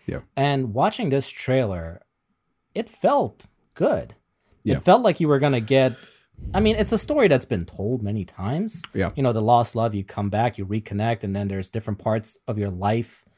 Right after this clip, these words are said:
Speaker 2: you know, that may not intersect with that same love.
Speaker 1: Yeah.
Speaker 2: But this looked nice. It had a feel to it that you could probably relate to.
Speaker 1: Yeah.
Speaker 2: And I'm, I'm excited for it.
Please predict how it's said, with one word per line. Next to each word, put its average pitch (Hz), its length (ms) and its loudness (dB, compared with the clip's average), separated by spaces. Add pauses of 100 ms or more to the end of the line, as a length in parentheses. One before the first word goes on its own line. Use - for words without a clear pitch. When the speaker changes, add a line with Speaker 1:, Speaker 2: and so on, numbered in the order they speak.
(540)
Speaker 2:
you 123 140 -2
know, 110 100 0
that 107 180 2
may 117 200 2
not 113 420 0
intersect 110 680 -4
with 117 420 -2
that 190 180 -6
same 107 400 -4
love. 143 340 -2 (160)
Speaker 1:
Yeah. 92 200 0 (600)
Speaker 2:
But 131 140 0
this 175 260 4
looked 113 680 -2 (200)
nice. 98 380 -2
It 98 80 -8
had 131 160 2
a 117 80 0
feel 127 400 0
to 110 220 -4
it 104 120 -2
that 95 240 -2
you 107 80 -4
could 104 160 -12
probably 104 360 -4
relate 90 580 -6
to. 80 340 -14 (280)
Speaker 1:
Yeah. 127 260 0 (220)
Speaker 2:
And 113 100 2
I'm, - 80 4
I'm 240 220 0
excited 392 320 -6
for 80 200 -10
it. 80 60 -16